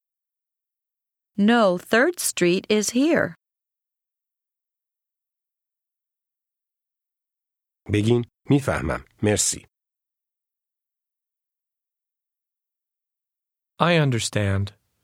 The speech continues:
Speaker 3: Thanks.
Speaker 2: حالا بیاین یک مکالمه انگلیسی رو تمرین کنیم. وقتی که خانم آمریکایی باهاتون حرف می‌زنه، جواب بدین.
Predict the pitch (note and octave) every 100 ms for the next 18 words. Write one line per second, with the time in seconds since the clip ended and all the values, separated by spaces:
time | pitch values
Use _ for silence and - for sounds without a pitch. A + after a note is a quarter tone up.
0 | _ - F3+ D3 F#2+ - - - _ _
1 | _ _ _ _ _ _ _ _ _ _
2 | _ _ _ _ _ _ _ _ _ _
3 | _ _ _ _ _ _ _ _ _ _
4 | _ _ _ _ _ _ _ _ C#3 D#3
5 | F#3 F#3 F3 E3+ E3+ G3+ - D#3 - B2
6 | A#2 B2 C3+ C#3 C#3 A#2 A2 G#2 F#2 B2
7 | A#2 A2+ E2+ D#2+ D2+ C#2 - - _ _
8 | _ - F3 E3 E3+ E3 C3+ C3 C3 A2+
9 | G2+ F2+ G#2+ G2+ F2+ F2+ E2 D#2+ D2+ F2+
10 | D#2+ D#2 G#2+ C3 C3+ _ - F#2+ E2 D#2+
11 | - - -